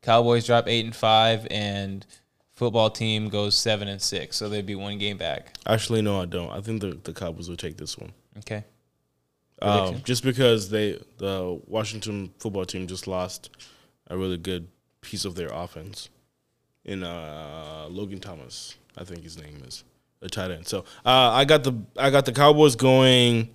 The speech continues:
Speaker 2: They score pretty high, and, uh, let's go, let's go twenty-eight. Twenty-eight twenty-one.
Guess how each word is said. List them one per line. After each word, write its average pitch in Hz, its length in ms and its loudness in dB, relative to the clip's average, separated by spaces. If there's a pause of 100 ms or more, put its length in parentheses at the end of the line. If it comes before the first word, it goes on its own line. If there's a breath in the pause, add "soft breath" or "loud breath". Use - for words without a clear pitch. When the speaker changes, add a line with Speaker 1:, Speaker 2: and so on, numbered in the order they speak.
(340 soft breath)
Speaker 2:
They 123 60 -2
score 123 340 4
pretty 117 260 2
high, 107 400 4
and, 104 300 -2
uh, 95 600 -4 (1080 soft breath)
let's 107 180 -4
go, 117 640 4 (420)
let's - 120 -8
go 120 120 -4
twenty-eight. 123 680 6 (2000)
Twenty-eight 131 320 4
twenty-one. 98 380 -2